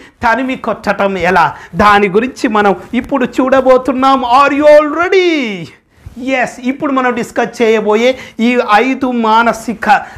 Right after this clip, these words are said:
వజ్రాయుధాలని ఎవరైతే ప్రాపర్గా అర్థం చేసుకొని apply చేయగలుగుతారో, రాబోయే రోజుల్లో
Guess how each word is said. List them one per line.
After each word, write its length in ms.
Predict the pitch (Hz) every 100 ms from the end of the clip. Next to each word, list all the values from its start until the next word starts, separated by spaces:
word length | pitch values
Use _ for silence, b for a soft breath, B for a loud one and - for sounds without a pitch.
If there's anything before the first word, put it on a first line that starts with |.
| -
వజ్రాయుధాలని 1200 | 185 208 - 254 220 214 220 185 175 196 190 185 B B
ఎవరైతే 600 | 208 226 254 240 247 240 220
ప్రాపర్గా 800 | 220 247 233 226 233 226 220 202
అర్థం 380 | 233 262 254 233 240
చేసుకొని 340 | 233 254 247
apply 520 | - 254 254 269 247 233 -
చేయగలుగుతారో, 960 | 226 220 202 196 180 175 165 160 147 131 b b -
రాబోయే 640 | 165 170 202 208 208 208 196
రోజుల్లో 580 | 202 208 240 240 226